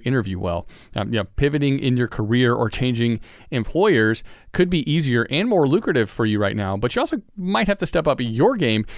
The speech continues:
in order to take advantage of some of these opportunities, right? So some companies right now are saying, "We're gonna offer these extra perks, uh, if you come work here," but at the same time, you have to be qualified. <laughs> And so it's gonna be really important,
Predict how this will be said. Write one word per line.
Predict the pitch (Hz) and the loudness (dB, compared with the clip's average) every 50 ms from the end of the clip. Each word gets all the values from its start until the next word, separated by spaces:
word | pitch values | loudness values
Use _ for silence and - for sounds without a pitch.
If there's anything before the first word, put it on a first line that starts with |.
| - - | -10 -4
in | - 135 | 0 0
order | 131 127 120 | 2 2 2
to | 117 110 | 0 -2
take | - - 117 113 120 | 0 0 0 0 0
advantage | 107 110 110 107 107 104 | 0 0 0 0 -2 -4
of | 113 101 | -4 -6
some | - 113 | -4 -2
of | 107 | -2
these | 104 104 95 | -2 -2 -2
opportunities, | 104 98 95 - 104 - 110 101 92 92 92 - | -2 -4 -4 -4 -6 -6 -6 -6 -6 -6 -6 -4
right? | 107 107 - - - - - - | -4 -4 -4 -6 -12 -14 -14 -10
So | - - - - | -8 -8 -8 -6
some | 135 - 131 113 | -4 -4 -2 0
companies | - 147 156 151 151 139 139 | 0 -2 0 0 0 0 0
right | 147 135 131 | 0 0 0
now | 131 127 123 123 123 - - - - | 0 0 0 0 -2 -6 -12 -14 -8
are | - 117 | -6 -6
saying, | - - 120 117 113 113 107 98 - - - - | -2 0 0 2 2 2 0 -2 -6 -12 -8 -2
"We're | 131 139 | 0 2
gonna | 160 151 127 | 2 2 2
offer | 143 131 135 127 | 2 2 2 2
these | 120 113 117 | 2 2 2
extra | 127 120 - 117 - | 0 0 0 -2 0
perks, | 160 170 147 - - - - - - - - - | 2 0 0 0 -2 -8 -10 -12 -18 -12 -6 -2
uh, | 110 110 113 127 | 0 0 2 0
if | 120 - | 0 -2
you | 127 110 | -2 0
come | - 123 120 | 0 0 2
work | 120 170 202 - | 2 0 0 2
here," | - 127 120 117 110 - - - - | 2 2 2 2 0 -4 -10 -10 -4
but | - 120 | -4 -2
at | |
the | 107 | -2
same | - 233 311 | 0 -2 0
time, | - 311 277 165 | 0 0 0 0
you | 117 170 208 | 0 0 -2
have | 226 233 - | -4 -4 -6
to | - | -6
be | 196 - | -8 -6
qualified. | - - - - - - - - - - - - | -6 -6 -6 -4 -4 -6 -6 -8 -6 -2 -2 0
<laughs> | - 151 147 | 2 4 2
And | 135 - | 2 2
so | - - 135 120 - - - - | 4 4 4 2 2 -2 -6 -4
it's | - 123 - | -4 -2 0
gonna | 143 131 | 0 0
be | 120 120 113 | 2 2 0
really | 104 117 120 123 123 127 120 | 2 2 2 2 2 0 -2
important, | 113 104 - - 139 120 113 110 101 | -2 -4 -2 -2 -2 -2 -2 -4 -4